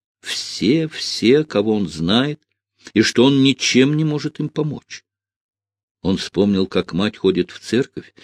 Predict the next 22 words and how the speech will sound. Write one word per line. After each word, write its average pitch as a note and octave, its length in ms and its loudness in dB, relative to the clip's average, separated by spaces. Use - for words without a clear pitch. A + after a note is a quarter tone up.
и F#2+ 100 2
понял, B2 420 4
что - 380 -2
хотел B2+ 380 -6
ей A#2+ 160 -4
сказать, F2+ 600 -2
чтобы - 300 -2
всё - 380 -2
объяснить A2+ 720 -6
и F#2 80 0
самому A#2+ 500 4
совсем C3 420 0
согласиться, - 760 -4
потому F#2 260 -2
что - 160 2
это A2 200 4
и A#2 80 6
было B2+ 360 2
правдой. C3 720 0
«Мы A2 220 4
не G#2+ 180 4
созданы C#2 1000 0